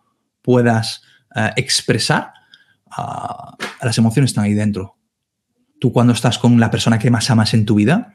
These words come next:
no sé, tu pareja, tu mamá, tu papá, tu, tu niño, tu niña, si los tienes, es decir, ¿no es capaz de expresar eso? Sí, claro que es capaz de expresarlas y de exteriorizarlas. Por supuesto que sí.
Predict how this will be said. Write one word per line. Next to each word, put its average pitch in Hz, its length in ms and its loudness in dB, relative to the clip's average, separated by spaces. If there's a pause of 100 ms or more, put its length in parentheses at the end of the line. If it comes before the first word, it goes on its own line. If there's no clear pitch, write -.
no 113 120 -8
sé, 101 360 -8
tu 113 100 -2
pareja, 110 460 -2
tu 107 100 -4
mamá, 113 380 0
tu 107 80 -6
papá, 110 480 0
tu, 107 260 0
tu 104 100 -8
niño, 113 280 2
tu 107 100 -2
niña, 110 200 4
si 104 100 -2
los 98 120 -4
tienes, 113 300 4
es - 60 -20 (340)
decir, 110 200 -2 (280)
¿no 123 140 6
es 156 60 4
capaz 113 260 0
de 110 320 4
expresar 104 560 -2
eso? 151 160 2
Sí, 254 200 4
claro 95 260 0
que 98 220 -2 (160)
es 113 200 0
capaz 101 380 -6 (260)
de 113 120 2
expresarlas - 640 0
y 127 60 6
de 107 100 4
exteriorizarlas. 104 760 0
Por 113 140 -2
supuesto 160 320 0
que 104 80 -6
sí. 101 200 0